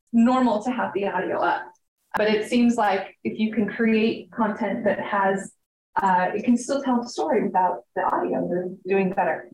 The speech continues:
Influencers are dominating the game. So we realize that influencers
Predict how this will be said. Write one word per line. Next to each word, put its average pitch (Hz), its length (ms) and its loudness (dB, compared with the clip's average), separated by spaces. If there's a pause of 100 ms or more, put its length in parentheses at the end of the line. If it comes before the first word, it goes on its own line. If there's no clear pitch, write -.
(120)
Influencers 294 640 0
are 226 260 -4
dominating 262 560 2
the 302 120 -2
game. 262 440 0 (460)
So 254 760 2
we 262 320 2
realize 339 600 2
that - 340 -2
influencers 269 800 2